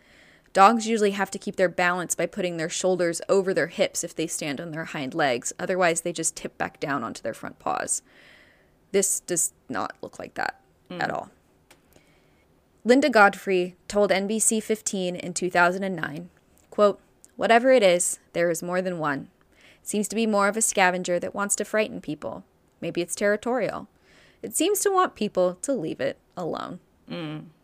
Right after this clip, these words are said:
Speaker 1: End quote. Which seems like the tagline of every single cryptid.
Speaker 2: <laughs> Relatable.
Speaker 1: Just leave me alone.
Speaker 2: Alone.
Speaker 1: The Beast of Bray Road has been the subject of a few items of popular culture, including two movies.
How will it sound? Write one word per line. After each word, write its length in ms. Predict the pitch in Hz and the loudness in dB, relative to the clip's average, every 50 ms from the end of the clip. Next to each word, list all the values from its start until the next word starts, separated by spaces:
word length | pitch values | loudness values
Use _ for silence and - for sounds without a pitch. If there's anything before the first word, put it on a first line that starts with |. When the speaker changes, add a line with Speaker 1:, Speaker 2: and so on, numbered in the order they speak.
| _ - | _ -4
Speaker 1:
End 180 | 165 135 - | -4 -4 -2
quote. 300 | - - - - - - _ | -4 -2 -2 -2 -4 -6 _
Which 180 | - 285 - - | -4 -4 -2 0
seems 360 | - - 403 403 415 415 - | 0 2 2 2 2 2 4
like 220 | 285 262 254 - - | 4 4 2 2 -2
the 80 | 208 | -4
tagline 580 | 202 - - 202 202 202 185 208 202 190 190 196 | -4 -2 0 0 0 2 0 0 0 0 -2 -4
of 140 | 190 - - - | -6 -6 -6 -2
every 340 | 180 202 190 202 214 233 226 | -2 -2 0 0 -4 -2 -2
single 380 | - - 170 160 - 156 156 | -2 -4 -4 -4 -4 -6 -6
cryptid. 500 | - - - - - - 95 - - 277 | -6 -8 -8 -6 -4 -6 -6 -4 -6 -8
Speaker 2:
<laughs> 100 | 285 285 | -8 -8
Relatable. 200 | - - 214 202 | -6 -2 2 6
Speaker 1:
Just 600 | 220 226 214 196 165 156 160 160 156 165 190 - _ _ - | 8 8 8 8 6 2 0 -2 -2 -2 -4 -6 _ _ -6
leave 440 | 214 220 240 240 254 240 - - | -2 2 2 4 2 2 0 -4
me 380 | - 196 190 175 165 165 170 - _ _ _ _ _ _ _ _ _ _ - | -4 -2 -2 0 -2 -2 -4 -8 _ _ _ _ _ _ _ _ _ _ 0
alone. 140 | - 190 185 175 180 | 2 4 4 6 6
Speaker 2:
Alone. 600 | 190 190 190 190 185 160 196 185 175 - - - _ _ _ _ - - - _ _ _ _ _ _ _ _ _ _ _ _ _ _ _ - - _ _ _ _ _ _ | 6 6 8 8 8 6 4 0 -4 -8 -10 -14 _ _ _ _ -18 -18 -18 _ _ _ _ _ _ _ _ _ _ _ _ _ _ _ -20 -20 _ _ _ _ _ _
Speaker 1:
The 80 | 214 | 0
Beast 260 | 202 277 320 320 - | 2 4 4 4 2
of 160 | 359 320 - _ | 0 -2 0 _
Bray 220 | 233 220 220 220 | 6 6 6 6
Road 260 | 196 196 190 190 196 | 6 6 6 6 6
has 140 | 220 190 185 | 4 0 -2
been 140 | - 202 202 | -2 -2 0
the 60 | 196 | 0
subject 420 | - - 214 208 190 214 208 - | 2 2 2 2 2 0 0 0
of 100 | 226 226 | 2 2
a 80 | 247 254 | 2 0
few 260 | - - 277 285 240 | 0 0 2 2 4
items 360 | - 139 180 170 175 180 175 | 4 4 4 4 2 -2 -4
of 80 | - - | -6 -4
popular 400 | - 156 160 - - 165 156 151 | -2 -2 -2 0 0 -4 -4 -4
culture, 420 | 156 - - 143 - - 190 190 | -4 -6 -8 -8 -4 0 0 0
including 500 | - - 233 233 - 320 320 330 339 339 | 0 0 -4 -2 2 2 2 4 2 0
two 200 | 311 - 330 339 | 0 0 0 2
movies. 560 | 330 339 359 320 226 175 - - - - - | 4 4 2 2 2 0 -2 -2 -4 -6 -6